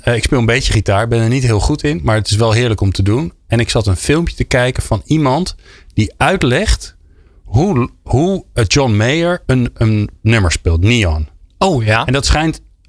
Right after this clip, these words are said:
Speaker 2: Dat
Speaker 1: dat
Speaker 2: is echt lastig.
Speaker 1: Nou ja, het,
Speaker 2: Ja.
Speaker 1: het klinkt al heel goed, want het is op één gitaar en het gaat, gaat alle kanten op.
Speaker 2: Ja.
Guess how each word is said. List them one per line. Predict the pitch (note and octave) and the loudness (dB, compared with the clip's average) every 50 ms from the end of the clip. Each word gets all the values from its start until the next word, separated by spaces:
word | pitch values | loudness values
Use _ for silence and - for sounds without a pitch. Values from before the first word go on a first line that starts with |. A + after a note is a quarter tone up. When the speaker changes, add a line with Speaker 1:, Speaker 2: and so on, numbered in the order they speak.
| - C#3+ | 0 0
Speaker 2:
Dat | C#3 C3 | 0 2
Speaker 1:
dat | |
Speaker 2:
is | E3 F3+ D#3+ | 0 -2 -2
echt | A2 | 0
lastig. | B2 B2 A2+ - - A2 G2+ - - - | 0 0 0 0 -2 -6 -6 -6 -12 -6
Speaker 1:
Nou | - D3+ D3+ D3+ C#3+ | -2 0 0 2 2
ja, | C3+ C3 | 0 0
het, | B2 C3 - | -2 -2 -2
Speaker 2:
Ja. | - C3 - | -2 -2 0
Speaker 1:
het | - B2+ A2+ - | 0 -2 -2 0
klinkt | - D#3 F#3 G#3+ A3 | 0 0 0 0 0
al | - D3+ C3 | 0 0 2
heel | B2+ B2+ A#2 | 2 2 2
goed, | G#2+ - - A#2+ | 2 0 0 0
want | - A2+ A2+ G#2+ | 0 -2 -2 -2
het | A2+ - | -2 -2
is | A2+ - - | -2 -2 -2
op | A2 - | -2 0
één | A#2 A2+ A2 | 0 2 2
gitaar | G#2 A2 - B2 G#2+ G#2 | 0 0 0 0 0 2
en | G2+ G2 | 2 0
het | G2 G2 - | 0 0 0
gaat, | - - G#2+ G2 | -2 -2 0 0
gaat | - A2+ G2+ | 0 0 2
alle | G2 F#2+ G2 | 2 0 0
kanten | - A#2 C3 D#3+ D#3 E3 | 0 0 -2 0 0 0
op. | E3 G#3 G#3+ - - | -2 -2 -2 -6 -4
Speaker 2:
Ja. | - B2+ D3 | -2 0 0